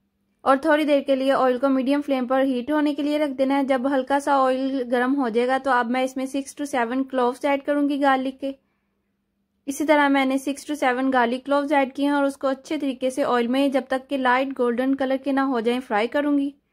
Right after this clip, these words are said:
यहाँ आप देख सकते हैं कि लाइट गोल्डन सा कलर आ गया है और ये बहुत ही ज़्यादा सॉफ्ट हो गए हैं।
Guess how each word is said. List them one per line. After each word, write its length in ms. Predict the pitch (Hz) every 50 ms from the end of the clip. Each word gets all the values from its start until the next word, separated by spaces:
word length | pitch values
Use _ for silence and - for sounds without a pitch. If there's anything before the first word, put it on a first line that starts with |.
| _ _ _ _ _ _ _ _ _ _ _ _ _ _ _ _ -
यहाँ 200 | 262 269 277 285
आप 80 | 277
देख 260 | 247 240 254 240 240 -
सकते 260 | 294 269 269 - 294
हैं 220 | 285 302 294 285 277
कि 160 | 302 302 294
लाइट 360 | 277 262 254 254 269 277 254
गोल्डन 340 | 240 254 254 254 240 269 269
सा 120 | 269 285
कलर 260 | 277 262 254 254 262
आ 220 | 262 - 202 202 196
गया 220 | 202 226 247 269 285
है 160 | 302 302 277
और 140 | 247 269 269
ये 120 | 247 262
बहुत 320 | 233 214 247 247 285 294 294
ही 60 | 294
ज़्यादा 260 | 269 269 247 220 233 247
सॉफ्ट 400 | 247 - 220 214 247 - - 339
हो 140 | 339 302
गए 140 | 285 262 285
हैं। 220 | 285 285 277 285